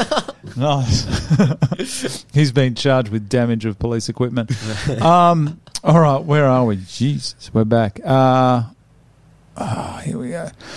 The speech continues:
Speaker 2: Um, uh, lost his last two fights. He's come off two fight lose streak. Jesus Christ. To, uh, Arlovsky and Parker Porter.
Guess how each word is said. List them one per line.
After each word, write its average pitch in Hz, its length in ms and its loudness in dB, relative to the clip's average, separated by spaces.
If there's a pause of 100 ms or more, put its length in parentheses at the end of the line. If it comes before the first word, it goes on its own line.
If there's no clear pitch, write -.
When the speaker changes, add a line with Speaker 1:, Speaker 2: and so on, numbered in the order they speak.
(260)
Speaker 2:
Um, 143 440 4 (1400)
uh, 151 160 6
lost 180 200 4
his 147 140 0
last 151 260 4
two 139 140 4
fights. - 680 2 (200)
He's 151 200 2
come 202 160 4
off 123 120 2
two 147 200 2
fight 107 260 -2
lose 139 220 4
streak. - 200 -10
Jesus 127 380 -2
Christ. 117 300 -4
To, 127 260 6
uh, 131 300 2
Arlovsky 160 420 4
and 135 300 2
Parker 147 380 0
Porter. 156 520 4